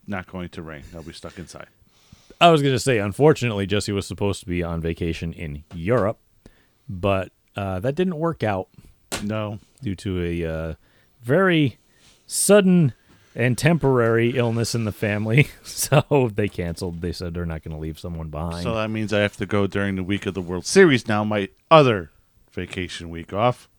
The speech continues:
Speaker 2: Oh, so that's when you rescheduled?
Speaker 1: And then I'll be going to Ireland, where I'll be practicing the time-old tradition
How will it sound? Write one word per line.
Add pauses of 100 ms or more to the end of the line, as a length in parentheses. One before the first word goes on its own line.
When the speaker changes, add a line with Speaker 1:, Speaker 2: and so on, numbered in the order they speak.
(100)
Speaker 2:
Oh,
so
that's
when
you
rescheduled?
Speaker 1:
And
then
I'll
be
going
to
Ireland,
where
I'll
be
practicing
the
time-old
tradition